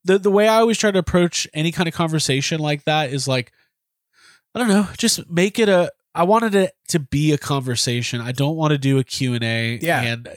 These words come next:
Speaker 1: you know, the, I saw some people commenting in, in certain places that, like,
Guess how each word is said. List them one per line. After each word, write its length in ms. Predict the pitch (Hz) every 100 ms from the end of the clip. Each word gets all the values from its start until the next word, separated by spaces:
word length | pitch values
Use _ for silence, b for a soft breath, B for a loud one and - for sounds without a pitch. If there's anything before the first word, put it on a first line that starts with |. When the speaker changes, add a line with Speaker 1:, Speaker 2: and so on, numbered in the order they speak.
| _
Speaker 1:
you 140 | 196 170
know, 380 | 151 147 143 - _
the, 240 | - 185 180
I 100 | 190
saw 220 | - 202
some 200 | 190 190
people 480 | 170 170 160 147 151 _
commenting 640 | 156 147 143 139 143 139
in, 180 | 139 131
in 160 | 131 139
certain 280 | - 143 131
places 480 | 127 127 123 127 123
that, 240 | 123 120
like, 240 | 127 113